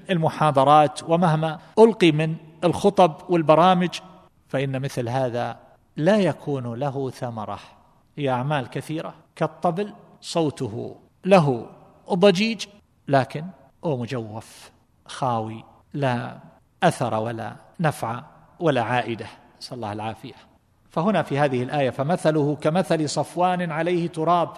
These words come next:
فأصابه وابل فتركه صلدا"، فشبه إنفاق الأموال رياء بالتراب الذي يوضع على الصخر الأملس،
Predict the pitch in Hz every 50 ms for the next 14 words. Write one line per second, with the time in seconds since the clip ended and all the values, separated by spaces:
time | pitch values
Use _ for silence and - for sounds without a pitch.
0 | - - - - 139 135 139 - - 175 165 151 156 151 135 147 151 156 185 202
1 | 208 170 180 165 147 123 107 95 - - - - - - - 135 - 175 156 151
2 | 135 - - 143 135 147 147 156 - - _ _ _ - - 175 160 135 104 -
3 | 104 - - - _ - 139 - - 262 220 180 160 147 139 156 127 - - 156
4 | 151 - - - - - - - 165 139 135 143 143 139 160 185 190 196 202 -
5 | - - - - - 147 147 165 190 202 202 220 220 220 190 - - - - -
6 | 143 131 - - - 131 135 156 160 156 120 117 - - - - - - - -
7 | 147 127 131 123 120 127 143 170 170 156 160 131 113 117 127 123 - - - 165
8 | 135 - - 131 120 - - 139 131 120 120 113 - - - - - - - -